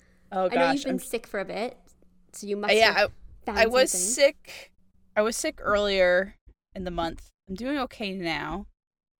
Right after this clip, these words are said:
Speaker 1: Um, trying to decide on what to talk about. I feel like I have three things going at the moment.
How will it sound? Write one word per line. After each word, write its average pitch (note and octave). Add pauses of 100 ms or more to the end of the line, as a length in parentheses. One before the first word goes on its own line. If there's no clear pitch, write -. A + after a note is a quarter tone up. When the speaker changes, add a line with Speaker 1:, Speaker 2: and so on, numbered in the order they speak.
(180)
Speaker 1:
Um, F#3
trying D4+
to G#4+
decide F#3+
on F3+
what F3+
to F3
talk F#3
about. F3
I F3+
feel A#3
like C#4
I C#4+
have A#3
three F#3
things G#3+
going G3+
at A3+
the G#3
moment. G#3+